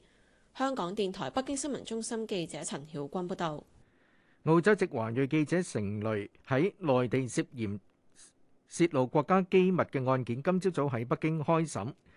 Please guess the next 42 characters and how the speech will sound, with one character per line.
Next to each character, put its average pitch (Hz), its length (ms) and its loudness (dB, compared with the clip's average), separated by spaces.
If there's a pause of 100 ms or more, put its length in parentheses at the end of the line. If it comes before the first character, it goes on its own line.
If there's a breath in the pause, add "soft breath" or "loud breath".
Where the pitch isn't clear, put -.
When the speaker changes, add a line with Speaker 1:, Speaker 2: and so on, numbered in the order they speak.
(120)
Speaker 2:
澳 170 120 6
洲 202 180 6
駐 175 160 0
華 113 180 -2
大 131 220 0
使 151 180 -4
被 135 180 2
法 147 200 0
院 151 200 -2
以 160 100 -2
案 131 160 2
件 143 180 -2
涉 156 120 -2
及 135 140 -2 (120)
國 135 220 0
家 180 180 2
機 170 180 4
密、 151 100 2 (200)
不 - 120 -2
公 185 200 0
開 175 240 2
審 131 220 -4
理 147 100 2
為 107 240 -2
由， 101 320 -2
拒 120 120 -2
絕 135 200 -2
佢 127 300 -2
入 120 240 0
內 110 80 -2
旁 90 260 -8
聽。 143 220 -2 (520 soft breath)
外 127 120 0
交 156 160 4
部 139 160 0
發 131 140 0
言 110 160 -8
人 104 180 -4
汪 160 180 0
文 104 200 -4
斌 160 240 0
話， 117 220 0